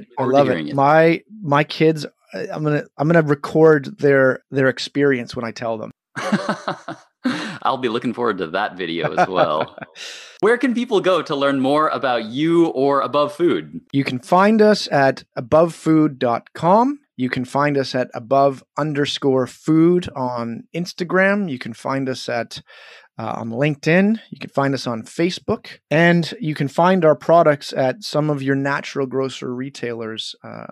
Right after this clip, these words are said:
Speaker 1: across the nation currently. And coming this summer, you'll be able to find our Eat Up brand at select natural grocery retailers.
Speaker 2: Great.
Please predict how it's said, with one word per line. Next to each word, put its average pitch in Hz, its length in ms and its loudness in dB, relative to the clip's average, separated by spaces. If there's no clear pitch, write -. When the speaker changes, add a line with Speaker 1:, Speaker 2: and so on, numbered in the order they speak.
Speaker 1:
across - 360 -4
the 120 100 -12
nation 117 400 -10
currently. 196 480 -2
And 151 300 0
coming 151 320 -2
this 135 140 -4
summer, 160 320 -2
you'll 123 180 -4
be 120 100 -6
able 123 160 -6
to 120 80 -8
find 120 320 -6
our 113 200 -8
Eat 139 160 -6
Up 120 180 -4
brand 131 540 0
at 131 160 -4
select 135 460 -4
natural 123 420 -8
grocery 117 380 -10
retailers. 110 720 -12
Speaker 2:
Great. 185 360 -4